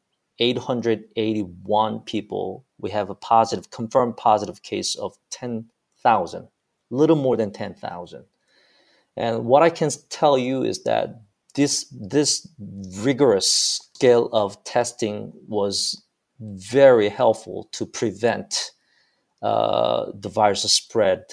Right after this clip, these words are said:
in the neighborhood. So I, I believe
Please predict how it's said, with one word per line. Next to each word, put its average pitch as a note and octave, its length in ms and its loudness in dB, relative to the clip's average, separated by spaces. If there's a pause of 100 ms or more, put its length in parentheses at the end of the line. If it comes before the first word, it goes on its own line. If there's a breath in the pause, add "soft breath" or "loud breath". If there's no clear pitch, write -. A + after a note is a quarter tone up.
(140)
in G2 420 -6
the G2+ 80 -14
neighborhood. G#2 680 -4
So G#2+ 680 -4 (120)
I, G#2+ 300 2 (400)
I A#2+ 100 0
believe C3 600 0